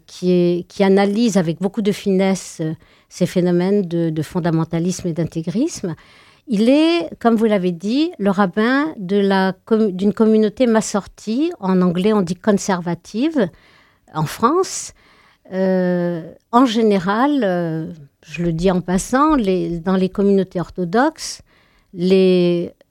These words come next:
mouvements conservatifs, et à plus forte raison le mouvement libéral, n'ont absolument pas de, ne, ne sont pas accueillis. L'amitié judéo-chrétienne, et pour une communauté plurielle,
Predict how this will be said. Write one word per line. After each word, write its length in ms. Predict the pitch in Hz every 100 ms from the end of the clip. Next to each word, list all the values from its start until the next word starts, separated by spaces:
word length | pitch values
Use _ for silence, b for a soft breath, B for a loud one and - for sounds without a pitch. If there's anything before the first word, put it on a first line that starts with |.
| _ 196
mouvements 880 | 196 208 214 185 220 214 202 190 175
conservatifs, 840 | - 190 - 190 180 185 240 208
et 40 |
à 80 | 196
plus 160 | - 185
forte 280 | 196 170 190
raison 580 | 185 170 190 180 175 - _ _ _ -
le 140 | 180
mouvement 320 | 180 165 175
libéral, 500 | 165 160 165 220 269
n'ont 220 | 226 208 -
absolument 640 | 220 - - 190 190 175 160 _
pas 300 | 220 254 320 247
de, 420 | 165 160 180 175 170
ne, 160 | 175
ne 160 | 165 165
sont 200 | - 175
pas 140 | 226
accueillis. 540 | 220 - 170 143 131 - b b b b b b
L'amitié 420 | 202 233 262 302
judéo-chrétienne, 1040 | 285 240 208 220 190 - - - 202 247 370 403 370 _ -
et 320 | 233 247 233 -
pour 160 | 220 214
une 100 | 196
communauté 540 | 202 196 190 185 180
plurielle, 580 | - 180 170 190 294